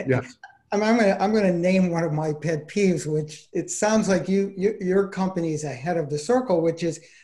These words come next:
Speaker 2: how many times I'm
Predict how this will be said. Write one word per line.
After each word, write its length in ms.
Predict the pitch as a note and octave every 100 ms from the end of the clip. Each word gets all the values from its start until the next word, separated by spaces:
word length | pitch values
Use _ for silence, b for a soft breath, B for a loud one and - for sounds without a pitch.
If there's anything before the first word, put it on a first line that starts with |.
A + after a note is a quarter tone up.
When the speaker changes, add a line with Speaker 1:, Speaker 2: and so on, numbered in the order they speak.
| b
Speaker 2:
how 180 | - G#3
many 380 | A3 G#3 G3+ D#3+
times 720 | - D#3+ F3+ F3 E3+ E3 - b _ _ -
I'm 460 | E3+ F3 F3 E3+